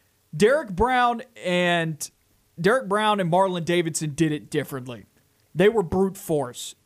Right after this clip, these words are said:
They weren't speed rushers. They were bowling you over. They were bull rushers. They were, they were head up, and they were going to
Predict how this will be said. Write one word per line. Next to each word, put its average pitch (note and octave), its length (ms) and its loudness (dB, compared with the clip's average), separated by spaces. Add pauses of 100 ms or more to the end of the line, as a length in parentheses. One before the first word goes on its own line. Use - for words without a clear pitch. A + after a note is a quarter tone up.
(240)
They D#3+ 160 0
weren't F#3+ 440 0 (120)
speed G#3 480 0
rushers. F3 720 0 (340)
They F3 180 4
were E3 400 -2
bowling F#3+ 480 2
you F3+ 140 2
over. E3+ 380 0
They D#3+ 120 0
were D3+ 120 0
bull E3+ 320 2
rushers. D3+ 560 -2
They D#3+ 120 2
were, D3 240 -2
they D3+ 140 -2
were D3 160 0
head D#3 160 0
up, D3 220 2
and D3 80 -6
they C#3+ 80 0
were C#3 100 -2
going C#3 200 -2
to C3 220 -2